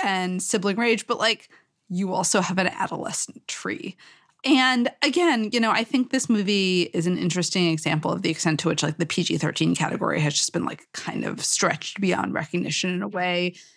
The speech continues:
that, like, I, I don't think it's wrong to call this a P G thirteen movie, but I also understand that if this is a P G thirteen movie, that category is maybe less useful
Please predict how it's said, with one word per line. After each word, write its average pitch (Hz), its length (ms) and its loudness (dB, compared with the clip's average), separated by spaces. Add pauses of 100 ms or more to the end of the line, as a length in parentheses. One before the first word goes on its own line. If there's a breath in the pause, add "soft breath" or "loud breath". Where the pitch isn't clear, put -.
(180 loud breath)
that, 196 420 2
like, 226 180 2
I, 247 200 2
I 247 80 4
don't 277 120 6
think 277 140 6
it's 180 140 -2
wrong 180 340 -2
to 226 160 -2
call 226 180 0
this 226 200 -2
a - 20 -8
P - 140 -4
G 233 160 0
thirteen 226 340 -2
movie, 240 340 2
but 208 160 0
I 180 100 4
also 180 200 0
understand 170 340 -2
that 156 80 -4
if 147 120 -6
this 160 200 -4
is 180 80 0
a 180 40 0
P 185 160 -6
G 170 100 2
thirteen 165 380 0
movie, 175 180 2
that - 200 -2
category - 600 -2
is - 140 0
maybe 170 220 2
less - 360 -4
useful 226 560 0